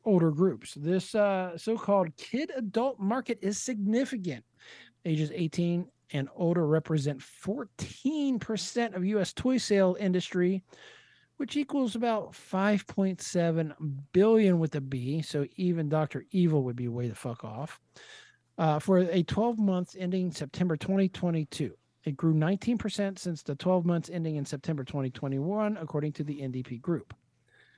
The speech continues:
Market research firm, which, uh, this group says also enjoys the second fastest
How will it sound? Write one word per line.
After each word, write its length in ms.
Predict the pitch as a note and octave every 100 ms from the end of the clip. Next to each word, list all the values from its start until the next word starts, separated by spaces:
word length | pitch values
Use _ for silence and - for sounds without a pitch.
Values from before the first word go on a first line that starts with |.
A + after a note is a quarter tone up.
| _ _ _ _ _ -
Market 280 | D#3+ F3 D#3+
research 360 | F3+ F3+ F3
firm, 480 | - F3+ F3+ F3 E3+
which, 400 | D3+ D#3+ D#3 -
uh, 280 | D#3+ D#3 D3
this 180 | D#3+ -
group 260 | E3 E3 -
says 320 | - E3 D3+
also 240 | D#3+ E3 E3+
enjoys 280 | C#3+ C#3+
the 60 | C3+
second 320 | - E3+ F#3+
fastest 420 | E3 D#3 D3+ C#3